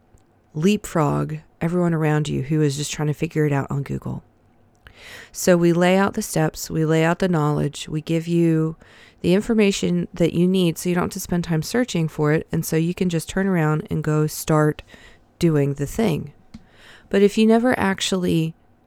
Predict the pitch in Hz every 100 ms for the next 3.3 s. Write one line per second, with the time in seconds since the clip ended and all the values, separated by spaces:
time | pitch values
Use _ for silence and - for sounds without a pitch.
0 | _ _ 180 190 175 143 - 226 151 151
1 | 165 - 202 254 240 202 185 156 156 175
2 | 240 208 151 135 147 147 139 135 135 -
3 | 131 127 131